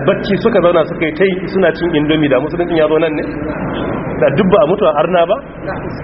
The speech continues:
Ran da manzo Allah ya ce, "Ballighu anni walau aya wa ayatayn."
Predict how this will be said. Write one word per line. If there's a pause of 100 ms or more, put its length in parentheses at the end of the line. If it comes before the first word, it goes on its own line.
(300)
Ran
da
manzo
Allah
ya
ce,
"Ballighu
anni
walau
aya
wa
ayatayn."